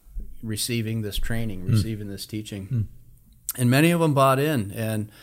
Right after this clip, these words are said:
Speaker 1: and so they've been doing that now. It's going on three years.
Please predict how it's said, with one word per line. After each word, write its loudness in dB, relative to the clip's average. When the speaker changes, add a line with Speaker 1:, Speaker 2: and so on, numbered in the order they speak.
Speaker 1:
and -2
so 2
they've 4
been 4
doing 4
that 0
now. 0
It's -4
going -2
on -2
three -4
years. -2